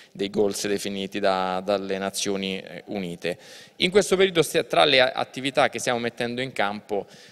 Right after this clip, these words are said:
c'è, eh, ce n'è una, eh,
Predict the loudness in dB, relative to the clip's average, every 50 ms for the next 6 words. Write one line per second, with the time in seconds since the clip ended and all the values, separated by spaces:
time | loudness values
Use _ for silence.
0 | -12 0 4 6 6 6 6 4 0 2 4 4 4 4 2 0 -2 -4 -2 0
1 | 2 2 4 4 4 4 2 0 2 2 2 2 2 0 -4 -10 -6 -2 0 2
2 | 2 2 2 0 0 -2 -4 -6